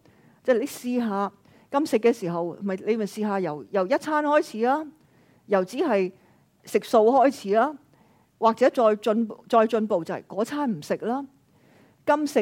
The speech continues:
唔係藉着我嘅餓肚而去博同情啊。禁食其實係一種，可以話係一種立場嘅表明。我連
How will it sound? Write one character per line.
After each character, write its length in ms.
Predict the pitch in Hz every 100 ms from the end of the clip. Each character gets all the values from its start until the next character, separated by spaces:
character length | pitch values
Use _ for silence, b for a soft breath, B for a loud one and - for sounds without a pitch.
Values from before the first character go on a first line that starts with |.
| -
唔 120 | 202
係 200 | 202 220 202
藉 160 | 220 -
着 280 | - 208 -
我 320 | 202 - 202 220
嘅 180 | 226 220 180
餓 380 | 214 208 190 196
肚 440 | 208 196 190 214 - b b b b
而 60 | 190
去 300 | 202 233 220
博 160 | 220 208
同 320 | - 170 143
情 160 | - 175 151
啊。 160 | 175 151 _ _ b b b b b b
禁 200 | 285 294
食 160 | 277 233
其 260 | - 214
實 140 | 180 208
係 180 | 208 349
一 40 |
種， 320 | - 202 262 - _ _
可 220 | - 190
以 120 | 277 233
話 180 | 185 180
係 40 |
一 20 |
種 220 | 220 214 254
立 60 | 190 _
場 460 | - - 160 147 165
嘅 260 | 196 190 - -
表 180 | 175 175
明。 320 | 240 208 - _ _ _ b b b b b b
我 140 | 320
連 260 | 285 208